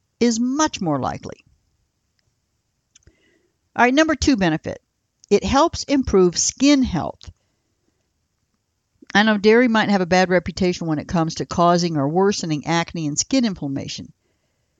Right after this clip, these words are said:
But th-, again, this is far from the case with raw milk. As I've said, the benefits of raw milk are numerous, but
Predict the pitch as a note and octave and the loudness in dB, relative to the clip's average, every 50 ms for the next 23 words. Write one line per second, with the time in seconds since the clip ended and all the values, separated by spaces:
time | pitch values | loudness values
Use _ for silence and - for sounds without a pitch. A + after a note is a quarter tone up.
0 | _ _ _ _ _ _ _ _ - F#3 F3 - - F#3 G#3+ A3+ - - G#3 G#3 | _ _ _ _ _ _ _ _ 2 2 2 2 2 2 2 2 4 0 -2 0
1 | D4 F4 D4+ G#3+ F3+ F#3+ - - A#3 - - - C#4 D4+ D#4 D#4 - D4 C4 B3 | 0 0 0 0 0 -2 -2 -4 -4 -4 0 0 2 2 2 2 0 0 -2 -2
2 | A#3 - - D4+ C#4+ B3+ - F#3 F3+ - - F#3 F#3 F#3 F3 F3+ F3+ D#3+ - - | -2 -2 -2 -2 -2 -2 -4 -6 -8 -4 -2 0 0 0 0 0 -2 -4 -4 -6
3 | - _ _ _ _ _ _ _ _ _ _ _ _ _ _ _ _ _ _ _ | -10 _ _ _ _ _ _ _ _ _ _ _ _ _ _ _ _ _ _ _
4 | _ _ _ _ _ _ _ _ F#3+ G3+ G3+ G#3 G3 - - C#4+ C4+ A#3 G3+ F#3 | _ _ _ _ _ _ _ _ 0 2 2 2 0 2 2 2 2 2 0 0
5 | F#3+ A#3+ C4 B3 E4 D4 - B3 G#3+ - G3+ F#3+ F#3+ F#3+ F#3 F3+ F3+ - E3+ E3 | 2 0 0 0 -2 -4 -6 -8 -4 0 0 2 2 2 0 -2 -2 -4 -4 -4
6 | F3 F#3 F#3+ F#3 E3 - - - - - E3 - - | -2 -2 -4 -4 -6 -8 -8 -8 -4 -2 -2 -2 -4